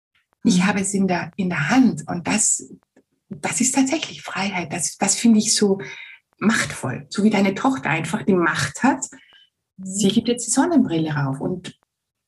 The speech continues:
Speaker 1: intuitiv weiß, in ein paar Sekunden ist das vorbei oder in einer halben Stunde. Aber es geht vorbei und das ist ihr Schutz. Damit geht sie halt, distanziert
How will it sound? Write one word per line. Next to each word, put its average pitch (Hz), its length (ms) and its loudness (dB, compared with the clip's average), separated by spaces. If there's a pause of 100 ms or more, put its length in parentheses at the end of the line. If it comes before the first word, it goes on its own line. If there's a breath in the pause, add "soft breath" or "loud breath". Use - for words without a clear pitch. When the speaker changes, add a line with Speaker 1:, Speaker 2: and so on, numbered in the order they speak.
(560)
Speaker 1:
intuitiv 190 760 2
weiß, 214 720 -2 (360)
in 175 120 -2
ein 180 80 -2
paar 175 120 -2
Sekunden 233 440 4
ist 254 220 2
das 240 160 -2
vorbei 220 600 -2 (280)
oder 202 240 0
in 208 360 4
einer 214 200 2
halben 220 220 4
Stunde. 254 760 2
Aber 220 140 0
es 220 100 -2
geht 226 180 0
vorbei 226 440 -2
und 185 100 -4
das 208 160 0
ist 220 100 0
ihr 247 240 4
Schutz. - 400 -8
Damit 202 320 -2
geht - 200 0
sie 240 280 4
halt, 170 320 -6 (1000)
distanziert - 460 0